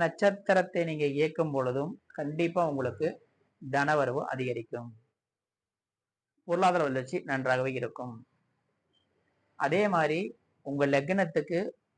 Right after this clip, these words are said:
பதினொன்னாம் வீட்டு என்ன கிரகம் வருதுன்னு பாருங்க. அந்த கிரகத்தை நீங்க இயக்குங்க. அப்போ பதினொன்னாம் வீட்டு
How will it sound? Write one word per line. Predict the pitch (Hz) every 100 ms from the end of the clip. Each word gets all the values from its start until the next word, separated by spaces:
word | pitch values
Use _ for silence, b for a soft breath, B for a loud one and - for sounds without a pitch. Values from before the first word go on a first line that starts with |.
| -
பதினொன்னாம் | 147 180 208 220 220 196
வீட்டு | 190 185 175 175 -
என்ன | 147 165 190 156
கிரகம் | 147 160 185
வருதுன்னு | 160 135 160 -
பாருங்க. | 143 123 123 _ _ _ _ _ _ _ _ _ _ _ _ _ _ _ _ _ _ _ 127
அந்த | 147 190 220 208
கிரகத்தை | 190 175 - 208
நீங்க | 165 147 143
இயக்குங்க. | 135 127 123 123 - _ _ _ _ _ _ _ _ _ _ _ _ _ _ _ _ _ _ -
அப்போ | 151 165 170
பதினொன்னாம் | 160 196 208 214
வீட்டு | 190 -